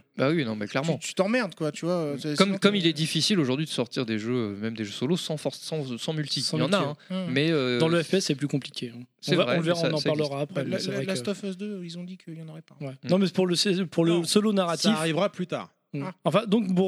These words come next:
Speaker 3: pour, pour terminer sur, euh, sur, euh, le deuxième, euh, John, donc Romero, donc lui, il quittera l'entreprise un peu plus tôt. Il la quittera en quatre-vingt-seize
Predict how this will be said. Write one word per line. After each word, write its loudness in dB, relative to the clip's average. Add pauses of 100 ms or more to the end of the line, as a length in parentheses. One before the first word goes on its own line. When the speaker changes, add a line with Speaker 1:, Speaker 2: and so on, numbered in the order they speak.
Speaker 3:
pour, 2
pour -4
terminer 4
sur, 0
euh, 0
sur, 0
euh, 0
le 4
deuxième, 2
euh, 0
John, 0
donc -2
Romero, 2
donc 0
lui, 0
il -8
quittera -2
l'entreprise 0
un 0
peu 0
plus -2
tôt. 2 (120)
Il 0
la 0
quittera -6
en -2
quatre-vingt-seize -2